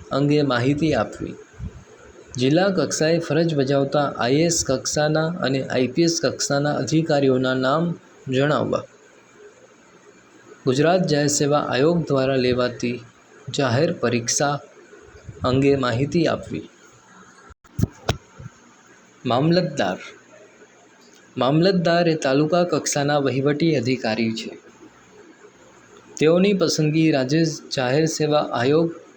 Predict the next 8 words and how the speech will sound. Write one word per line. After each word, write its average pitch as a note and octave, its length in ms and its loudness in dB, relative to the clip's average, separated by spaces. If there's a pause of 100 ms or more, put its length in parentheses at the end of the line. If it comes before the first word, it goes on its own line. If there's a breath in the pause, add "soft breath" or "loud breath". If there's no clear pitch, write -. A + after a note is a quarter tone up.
(880)
દ્વારા C3+ 340 2
લેવાતી C#3+ 480 2
પરીક્ષા C#3+ 500 0
દ્વારા C3 420 0
કે C#3 200 -2
બઢતીથી C#3 760 0
થાય A2 320 -2
છે. - 260 -10